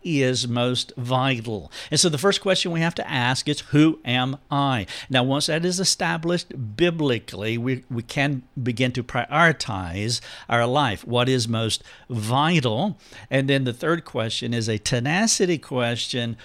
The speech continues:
Will I endure? And so who am I? Let's situate that. What is most vital so that I can move forward?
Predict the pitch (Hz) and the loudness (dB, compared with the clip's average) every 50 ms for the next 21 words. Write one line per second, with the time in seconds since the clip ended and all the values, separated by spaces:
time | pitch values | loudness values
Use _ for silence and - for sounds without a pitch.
0 | - _ - 127 139 160 160 156 - 139 135 135 135 135 - 156 143 135 131 127 | -20 _ -4 0 2 2 2 2 2 0 2 2 2 0 0 0 0 2 2 2
1 | 117 107 120 135 143 143 131 117 101 95 82 - - - - - 120 113 - 113 | 0 2 4 4 4 4 4 2 0 -2 -4 -10 -14 -20 -12 -8 -4 -4 -2 -2
2 | 95 - 135 147 190 247 226 214 214 196 170 147 139 135 139 147 165 156 - - | -4 -2 0 2 2 2 2 0 0 0 0 0 2 2 0 -2 -4 -8 -10 -16
3 | - - 117 117 - - - 127 113 - - 123 110 113 107 - - _ - 117 | -8 -4 -2 0 0 0 0 0 -2 -2 -2 -2 0 -2 -4 -4 -6 _ -2 -2
4 | 87 90 90 135 - - - - - _ _ - 131 123 165 185 190 190 139 151 | -2 0 -4 -6 -6 -8 -18 -20 -20 _ _ -10 0 2 4 6 6 4 4 2
5 | 147 147 143 131 - - 117 104 104 120 147 190 226 220 151 117 117 135 170 180 | 2 2 2 2 0 -2 -4 -6 0 0 0 0 2 0 0 2 2 0 0 -2
6 | - - - - - - - 123 117 123 117 110 107 - - 117 104 113 117 110 | -4 -8 -20 -14 -4 0 2 2 2 2 2 2 2 2 0 -2 -2 0 0 -2
7 | 104 - - - 160 170 185 170 135 123 127 127 | -2 -4 -4 -2 0 2 2 4 4 2 2 0